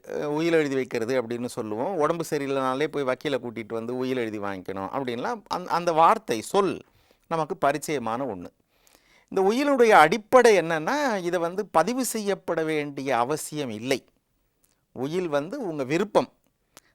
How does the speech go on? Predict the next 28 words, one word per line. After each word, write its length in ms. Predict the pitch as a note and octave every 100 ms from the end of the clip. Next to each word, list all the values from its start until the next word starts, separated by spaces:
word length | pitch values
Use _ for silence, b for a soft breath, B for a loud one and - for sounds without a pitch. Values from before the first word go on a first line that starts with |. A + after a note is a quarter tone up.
| b
நீங்க 180 | C#3 C#3+
பதிவு 360 | C#3 D3 F#3+ F3+
செய்துக்கணும் 600 | D#3+ D3 B2+ B2 D3+ A2 -
அப்படின்னு 440 | A#2+ C3 E3 C#3 A#2
நினைச்சா 380 | C3 - G#3 C#4+ C#4
ரெஜிஸ்டர் 420 | F#3 E3+ - F3
ஆஃபீஸ்ல 260 | C#3 - B2+ A#2
போய் 200 | B2 D#3+
அதுக்குரிய 440 | G#3 E3 D#3 D#3 D3+
சார்ஜஸ் 420 | C3+ D3 C#3+ D3 -
பே 140 | A2+
பண்ணி 480 | G#2+ A2 G2 F#3 D4 b b b b b b
அதை 200 | - G#3 -
பதிவு 300 | D#3+ F3+ F3
செய்து 300 | D3+ C3+ C3+
கொள்ளலாம். 340 | A2 F#2 D#2+ - _ _ _ _ _ _
அதற்குரிய 640 | - D3+ C#3+ C#3+ D#3+ D#3 C3+
சார்ஜஸ் 400 | D3 D3 D3 C#3+
பே 140 | - A#2
பண்ணா 380 | A2+ A2 A3+ C#4
ஒரு 200 | G3 C3+
நம்பர் 340 | C3+ D#3+ E3
கூட 140 | D3+
கொடுத்துருவாங்க, 520 | E3+ C3+ B2+ A#2 G2 G2
"இதான் 280 | G#2+ C3+ C#3
பதிவு 360 | A#2 B2+ A#2
எண்" 260 | G#2 A2+ D#2+ _
அப்படின்னு. 320 | G2 F2+ D#2+